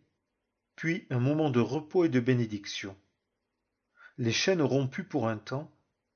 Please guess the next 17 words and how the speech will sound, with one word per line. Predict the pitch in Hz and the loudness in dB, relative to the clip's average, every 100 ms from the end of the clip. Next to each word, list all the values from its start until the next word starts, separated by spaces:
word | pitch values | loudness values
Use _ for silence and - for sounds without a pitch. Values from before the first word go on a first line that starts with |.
| _ - | _ 2
l'ennemi | 127 165 165 151 | 4 6 4 2
réduit | 139 135 120 127 | 2 0 2 2
au | 113 | 2
silence, | - 117 104 139 131 - - _ _ _ _ _ _ | 0 -4 -4 -6 -10 -18 -20 _ _ _ _ _ _
Dieu | 139 110 143 165 175 | -10 -2 2 2 2
laisse | 135 - | -2 0
le | 135 123 | 0 6
peuple | 156 151 - - | 6 6 2 -6
à | 127 | -4
lui-même. | 107 104 104 101 98 90 _ _ _ _ _ _ _ - | -4 -4 -4 -6 -10 -14 _ _ _ _ _ _ _ -4
Alors | 151 170 160 | 2 4 4
ils | 131 | 4
retombent | 123 131 131 127 110 98 | 6 6 6 4 2 -2
dans | 101 | -4
l'idolâtrie | 107 107 110 110 - 151 151 - _ - | -2 0 2 2 -2 -10 -10 -16 _ -2
comme | 135 113 | 0 0
auparavant. | - 95 85 90 - | -2 -6 -10 -12 -18